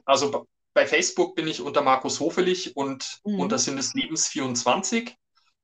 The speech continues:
Speaker 2: Ja.
Speaker 1: Und Instagram, auf Instagram bin ich unter Sinn des Lebens vierundzwanzig zu finden.
Speaker 2: Gut. Genau. Darüber haben wir uns ja auch kennengelernt. <laughs>
Speaker 1: Genau.
Speaker 2: Ja. Lieber Markus, ich danke dir recht,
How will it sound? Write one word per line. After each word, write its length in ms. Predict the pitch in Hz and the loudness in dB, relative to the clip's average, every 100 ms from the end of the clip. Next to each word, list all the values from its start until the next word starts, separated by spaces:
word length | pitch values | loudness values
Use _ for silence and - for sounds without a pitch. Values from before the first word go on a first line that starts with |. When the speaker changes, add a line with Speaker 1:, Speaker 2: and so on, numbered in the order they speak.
| _ | _
Speaker 2:
Ja. 160 | 175 139 | 2 2
Speaker 1:
Und 140 | 131 | 2
Instagram, 760 | 175 180 185 - 151 156 160 160 | 0 2 2 4 6 6 4 0
auf 180 | - - | 0 0
Instagram 580 | 180 - 170 160 151 151 | 0 0 0 4 4 4
bin 160 | 151 147 | -2 -2
ich 460 | 147 - - - - | -4 -4 -8 -12 -8
unter 180 | 147 131 | -2 0
Sinn 180 | 156 | 0
des 160 | 147 - | 0 -2
Lebens 320 | 139 135 120 | -2 -2 -4
vierundzwanzig 720 | - 135 127 117 120 120 117 | -4 -4 -2 0 0 -2 -6
zu 100 | - | -8
finden. 400 | 117 110 110 113 _ _ _ _ _ _ _ _ _ _ _ | -4 -6 -6 -12 _ _ _ _ _ _ _ _ _ _ _
Speaker 2:
Gut. 420 | - 139 110 - - _ _ _ | -2 -2 -4 -10 -14 _ _ _
Genau. 360 | 269 214 151 - _ | -2 0 0 -4 _
Darüber 320 | 170 190 185 190 | -4 -4 -4 -6
haben 120 | 196 | -6
wir 60 | 190 | -6
uns 120 | 202 | -2
ja 120 | 254 | -2
auch 80 | - | -2
kennengelernt. 720 | - 208 139 143 135 - - | -2 0 0 -4 -4 -6 -2
<laughs> 300 | 233 233 240 - - - - - _ - - | -2 -2 -6 -12 -20 -20 -20 -20 _ -4 2
Speaker 1:
Genau. 160 | 135 147 | 8 8
Speaker 2:
Ja. 200 | 170 - 143 117 - _ | 8 2 -6 -8 -18 _
Lieber 280 | 233 311 311 | 4 4 4
Markus, 580 | 247 165 - 147 156 - | 2 0 0 -4 -6 -6
ich 180 | 233 226 | -8 0
danke 340 | 240 302 330 320 | 2 2 -2 -4
dir 280 | 262 247 | 0 0
recht, 300 | 240 320 - | 0 0 -2